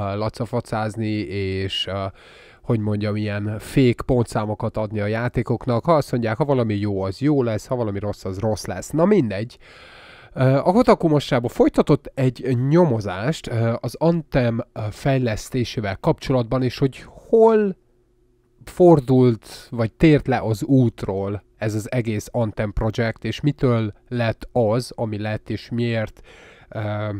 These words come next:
e-, miért ilyen hatalmas, hogy is mondjam, a hírád adat körülötte, hogy mennyire rossz, ö,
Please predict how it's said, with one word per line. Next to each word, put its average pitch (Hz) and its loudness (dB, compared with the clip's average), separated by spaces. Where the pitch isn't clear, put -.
e-, 131 -4
miért 139 0
ilyen 120 -6
hatalmas, 113 -4
hogy 127 -4
is 113 -4
mondjam, 107 -2
a 101 -4
hírád 120 0
adat 107 -6
körülötte, 104 -4
hogy 101 -4
mennyire 107 -4
rossz, 104 -6
ö, 110 -2